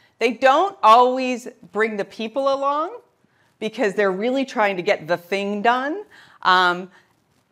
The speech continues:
and then there's the introverted flip of that, which is more the analyzer.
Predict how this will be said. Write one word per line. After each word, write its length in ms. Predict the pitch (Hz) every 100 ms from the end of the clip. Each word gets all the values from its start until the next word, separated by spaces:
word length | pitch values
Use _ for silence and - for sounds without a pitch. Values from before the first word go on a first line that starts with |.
| _ 214
and 160 | 226
then 100 | 226
there's 180 | 220 196
the 120 | 233
introverted 520 | 427 - 240 208 196
flip 240 | - 233 202
of 100 | 180
that, 140 | 185
which 140 | 185 226
is 80 |
more 200 | 220 233
the 140 | 214 220
analyzer. 640 | 240 233 175 135 147